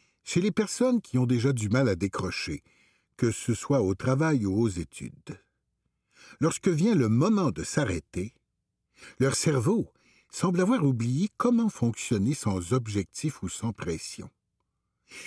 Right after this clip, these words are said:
Cette absence d'occupation mentale provoque alors de l'anxiété chez la personne censée profiter du congé pour se reposer.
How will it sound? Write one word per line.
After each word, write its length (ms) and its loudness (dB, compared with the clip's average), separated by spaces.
Cette 300 0
absence 480 0
d'occupation 680 0
mentale 560 2
provoque 360 2
alors 260 2
de 120 2
l'anxiété 680 0
chez 160 -2
la 140 0
personne 540 0
censée 500 0
profiter 640 -2
du 140 -4
congé 440 2
pour 260 -6
se 140 -4
reposer. 960 -4